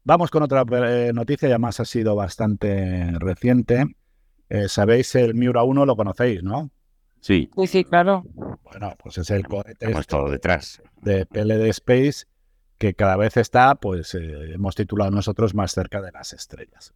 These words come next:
Speaker 1: ¿vale? Ha tenido un segundo intento de lanzamiento, que una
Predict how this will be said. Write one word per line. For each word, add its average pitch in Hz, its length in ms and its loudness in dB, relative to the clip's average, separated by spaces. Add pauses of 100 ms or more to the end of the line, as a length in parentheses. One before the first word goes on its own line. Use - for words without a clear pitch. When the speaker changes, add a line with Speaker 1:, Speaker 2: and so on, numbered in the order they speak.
Speaker 1:
¿vale? 98 280 -18 (380)
Ha 110 140 -2
tenido 127 340 4
un 127 80 4
segundo 120 380 2
intento 117 380 0
de 113 60 4
lanzamiento, 120 880 0 (100)
que 85 240 -6
una 101 460 -2